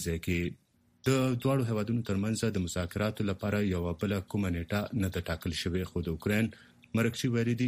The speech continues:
چې په تیرو خبرو اترو کې دومره پرمختګ شوی چې زیلنسکي او د روس ولسمشر ولادیمیر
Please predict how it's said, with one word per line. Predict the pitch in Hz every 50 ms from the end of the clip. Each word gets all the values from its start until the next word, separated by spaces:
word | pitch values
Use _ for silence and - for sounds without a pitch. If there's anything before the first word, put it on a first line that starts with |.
| 123 -
چې | 110 95 -
په | 90 90 104
تیرو | 98 98 92 -
خبرو | - 80 - 90 90 85
اترو | - - 104 113 -
کې | - 104 87 - -
دومره | 110 113 110 104 - 85
پرمختګ | 82 85 85 - - - 92 - - -
شوی | 127 120 123 123
چې | 123 - - - - _ _ - - 101 95
زیلنسکي | 110 107 120 123 120 - - - 123 - - 98
او | 90 85 -
د | 90 90 104
روس | 104 - - - - - - - _ 85 82
ولسمشر | 82 90 92 - - 101 123 123 - 95 95 101 98 - - _ _ -
ولادیمیر | 101 98 104 101 98 104 104 110 113 117 113